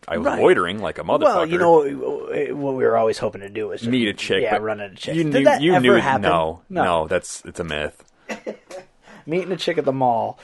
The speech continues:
Speaker 2: is a myth. I gotta look here and see. Remember I told you I was looking at C Ds to see if, uh,
Speaker 1: The Black Album.
Speaker 2: Yeah, I need to see if the Black Album's in the stack. That, <laughs> right now, the only one that's in here is the Armageddon motion picture score.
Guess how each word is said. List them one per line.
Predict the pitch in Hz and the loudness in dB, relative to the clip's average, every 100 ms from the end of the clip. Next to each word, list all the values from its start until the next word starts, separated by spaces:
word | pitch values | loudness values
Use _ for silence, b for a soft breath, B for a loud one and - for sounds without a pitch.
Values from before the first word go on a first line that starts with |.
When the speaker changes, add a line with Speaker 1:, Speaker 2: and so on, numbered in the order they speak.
| B B | B B
Speaker 2:
is | - 120 | -6 -4
a | |
myth. | 107 101 90 - - _ _ _ _ - | -4 -6 -10 -16 -20 _ _ _ _ -8
I | |
gotta | 190 | -4
look | 131 120 113 | -2 -2 -4
here | - 107 | -6 -6
and | 101 104 | -6 -10
see. | - 104 101 98 _ B B B B | -10 -6 -6 -8 _ B B B B
Remember | 131 156 | 2 6
I | 165 | 6
told | - 151 | 6 2
you | 156 | 4
I | 139 | 4
was | 123 | 4
looking | 131 139 | 0 -2
at | 131 113 | -4 -6
C | - 123 | -6 -4
Ds | 127 127 139 139 - | -2 -2 -2 -6 -14
to | - | -18
see | - - 131 | -12 -4 -2
if, | 127 123 120 - 113 | 0 0 -2 -2 -2
uh, | 107 104 - b b b b b b b _ - - - | 0 0 -4 b b b b b b b _ -20 -20 -14
Speaker 1:
The | - | -8
Black | 80 90 78 - | 0 0 0 -2
Album. | 64 - 78 | -8 -8 -8
Speaker 2:
Yeah, | 147 139 117 | -6 -4 -4
I | 110 | -4
need | 117 | -8
to | 117 | -10
see | - | -8
if | 131 | -8
the | 101 | -6
Black | 110 117 | -4 -4
Album's | 107 101 104 104 | -4 -8 -10 -20
in | 104 | -20
the | 107 | -20
stack. | - - 110 - | -18 -16 -16 -16
That, | - - 135 - 170 | -16 -10 -10 -6 -4
<laughs> | |
right | 160 | -2
now, | 170 160 | 0 0
the | 147 131 | 0 0
only | 202 175 | 0 2
one | 226 190 | 2 2
that's | 160 - | 0 -4
in | 285 | -4
here | 247 | -4
is | 143 | -4
the | 139 | -6
Armageddon | - 147 143 147 147 143 135 _ _ _ _ _ _ | -8 -10 -6 -2 -2 -2 -12 _ _ _ _ _ _
motion | 160 151 139 | -8 -8 -10
picture | 160 160 - | -14 -14 -18
score. | - 107 107 | -18 -16 -16